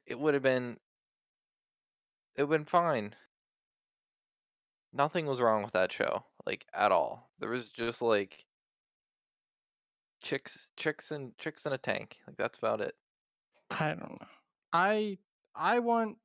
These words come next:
Speaker 2: people to be into tech. People will show interest in tech. I'll post cool tech article, and no one says a damn word. No one
Speaker 1: Sometimes I
Speaker 2: cares
Speaker 1: read 'em and I'm
Speaker 2: about
Speaker 1: just
Speaker 2: the
Speaker 1: like,
Speaker 2: new
Speaker 1: "Well,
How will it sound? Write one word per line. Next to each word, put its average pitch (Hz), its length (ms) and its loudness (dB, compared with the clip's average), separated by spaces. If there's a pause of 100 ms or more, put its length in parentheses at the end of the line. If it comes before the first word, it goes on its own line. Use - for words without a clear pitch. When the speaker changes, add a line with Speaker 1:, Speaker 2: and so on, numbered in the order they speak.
(120)
Speaker 2:
people 190 300 -4
to - 160 -14
be 190 120 -4
into 165 160 -2
tech. 170 500 -2
People 190 280 -4
will 180 80 2
show 175 180 0
interest 175 360 -4
in 170 80 -4
tech. 165 340 -2 (140)
I'll 170 80 -2
post - 680 -4
cool 180 340 4
tech 175 300 -4
article, 160 640 -2 (640)
and 165 140 0
no 160 120 2
one 170 160 2
says 165 200 -4
a 165 60 0
damn 156 360 0
word. 147 440 -4 (720)
No 220 140 6
one 285 180 4
Speaker 1:
Sometimes 269 200 2
I 269 40 6
Speaker 2:
cares - 20 -
Speaker 1:
read 135 240 4
'em - 60 0
and 196 80 2
I'm 190 80 2
Speaker 2:
about 196 80 2
Speaker 1:
just - 100 -4
Speaker 2:
the 190 60 2
Speaker 1:
like, 185 60 4
Speaker 2:
new 254 360 2 (160)
Speaker 1:
"Well, 214 100 -2